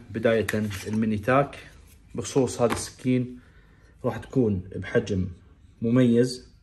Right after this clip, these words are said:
مريح بالإيد، تقدر تستخدمها كنيك نايف، وراح تكون بمعدن الثمانية سي آر ثلاثة عشر ام او في من الستانلس ستيل.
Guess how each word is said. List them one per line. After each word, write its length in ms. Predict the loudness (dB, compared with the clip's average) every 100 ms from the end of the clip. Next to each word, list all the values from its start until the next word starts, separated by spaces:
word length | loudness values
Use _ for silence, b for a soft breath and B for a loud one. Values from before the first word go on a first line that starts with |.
| _ -20 -20 _ -10
مريح 300 | 0 2 2
بالإيد، 560 | 0 -6 -2 -2 -2 -6 -20 -8
تقدر 240 | -4 -2
تستخدمها 640 | -2 -2 -4 -4 -4 -2 -4 -10 b b b b b
كنيك 280 | 2 2 2
نايف، 420 | 2 2 0 -4 -20 b b b b
وراح 200 | 2 2
تكون 300 | 2 -2 0
بمعدن 600 | 0 0 0 0 -2 -2 -8 -16 -18
الثمانية 500 | -8 -2 0 0 -2
سي 280 | -4 -6 -4
آر 360 | 0 0 -2 -8 -6
ثلاثة 360 | -4 -4 -2
عشر 340 | -2 -2 -6 -6
ام 140 | -4
او 160 | 0 -2
في 300 | -2 -4 -6 -12 B B B B B _ _ -20 _ _ _ -6
من 300 | 0 2 2 -2 -8
الستانلس 500 | -8 -6 -4 -4 -6
ستيل. 200 | -12